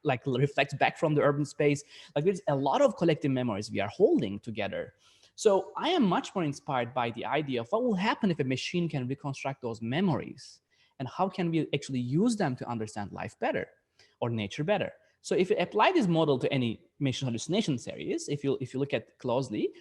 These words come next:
I focus on in, um, specifically three things: urban, nature, and space.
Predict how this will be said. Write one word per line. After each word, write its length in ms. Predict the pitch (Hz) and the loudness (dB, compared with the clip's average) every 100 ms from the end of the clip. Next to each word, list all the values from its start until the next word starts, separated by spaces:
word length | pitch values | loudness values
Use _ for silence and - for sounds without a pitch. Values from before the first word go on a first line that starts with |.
| _ - - | _ -12 0
I 80 | 175 | 2
focus 320 | - 277 254 | 4 2 2
on 180 | 226 202 - _ _ - | 2 0 -4 _ _ 2
in, 240 | 160 151 - _ 143 | 4 2 -4 _ 4
um, 260 | 127 120 | 4 4
specifically 920 | - - 277 220 185 180 170 151 - - | 2 4 4 4 -2 0 2 2 -2 -6
three 200 | - - | -2 0
things: 480 | - 131 - - - _ | 0 -2 -4 -16 -20 _
urban, 280 | 123 123 175 440 - _ _ - | 0 2 2 0 -10 _ _ -4
nature, 420 | 123 117 - 247 | 0 2 2 4
and 120 | 160 131 | 2 0
space. 480 | - 117 - - | -2 -4 -4 -12